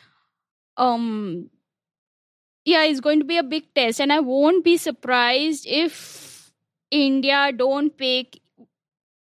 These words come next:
Virat Kohli for the T twenty World Cup squad if he doesn't do well in these ne-, next eight or nine games. Uh, this management has been taking the tough decisions. They've been backing the players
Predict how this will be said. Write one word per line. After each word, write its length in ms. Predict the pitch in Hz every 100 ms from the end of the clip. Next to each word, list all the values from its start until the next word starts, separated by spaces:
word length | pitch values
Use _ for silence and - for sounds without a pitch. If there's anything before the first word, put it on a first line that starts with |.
| _
Virat 500 | 262 247 240 240 240
Kohli 380 | 262 233 226 233
for 120 | 240
the 120 | 220
T 200 | 226 233
twenty 320 | 214 220 208 214
World 280 | 214 202 -
Cup 160 | 226
squad 340 | - - 233 220
if 140 | 311 349
he 100 | 349
doesn't 400 | 262 247 254 262
do 120 | 226
well 300 | 233 214 226
in 140 | 240 208
these 260 | 220 226
ne-, 280 | 233 214 - -
next 420 | 247 220 220 -
eight 240 | 202 190 220
or 80 |
nine 280 | 208 185 185
games. 440 | - - - - - - - - -
Uh, 380 | 254 262 262 254
this 360 | 208 277 -
management 880 | 294 254 240 262 233 269 277 285 294
has 440 | 277 240 247 277
been 280 | - 294 294
taking 340 | 285 233 269 254
the 80 |
tough 400 | 262 247 240 -
decisions. 720 | 294 294 294 277 302 294 294
They've 180 | - 226
been 180 | 226 254
backing 440 | 220 208 - 285
the 80 | 269
players 480 | 269 254 240 254 247